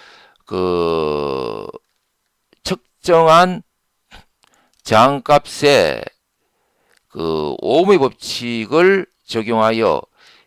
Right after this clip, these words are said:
회로에 흐르는 피크 대 피크, 어, 전류값을, 어, 구할 수가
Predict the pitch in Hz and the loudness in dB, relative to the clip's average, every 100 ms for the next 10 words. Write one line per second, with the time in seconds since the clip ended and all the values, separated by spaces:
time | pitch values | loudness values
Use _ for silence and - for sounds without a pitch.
0 | - 131 139 123 113 101 87 - _ _ | -6 -2 0 0 0 0 -2 -6 _ _
1 | _ - 135 190 143 107 92 69 - _ | _ -2 2 2 -2 -6 -6 -8 -14 _
2 | _ _ _ - 175 _ - 120 110 98 | _ _ _ -10 -10 _ -8 -4 -2 -4
3 | - 170 - - 165 180 185 - - - | -6 -10 -10 -10 0 2 0 -4 -20 -20
4 | _ - 67 62 - 90 92 113 117 - | _ -10 -8 -8 -8 -8 -6 -6 -6 -2
5 | 104 - - 151 175 185 _ - _ - | -2 -4 -4 2 2 0 _ -20 _ -16
6 | - - - 82 87 85 - 95 78 | -14 -12 -4 -2 -2 -8 -14 -8 -8